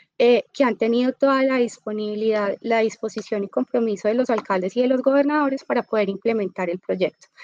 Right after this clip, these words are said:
Inicialmente esto surgió con una alianza que desde la Vicepresidencia de la República se forjó con la Sociedad de Activos Especiales para poner inmuebles producto de lo ilícito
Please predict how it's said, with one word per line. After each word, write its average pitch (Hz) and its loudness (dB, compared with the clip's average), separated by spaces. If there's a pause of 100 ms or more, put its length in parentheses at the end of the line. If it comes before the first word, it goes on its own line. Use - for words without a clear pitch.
(300)
Inicialmente 269 2
esto 285 0
surgió 254 -2
con 262 -2
una 269 0
alianza 233 -2
que 269 0
desde 233 0
la 214 -2
Vicepresidencia 214 -8
de 233 0
la 254 0
República 240 -6
se 247 -8
forjó - -10
con 233 -2
la 262 0
Sociedad 220 0
de 202 -2
Activos 269 0
Especiales 294 0 (480)
para 262 2
poner 262 2
inmuebles 294 4
producto 262 2
de 277 6
lo 285 2
ilícito 240 0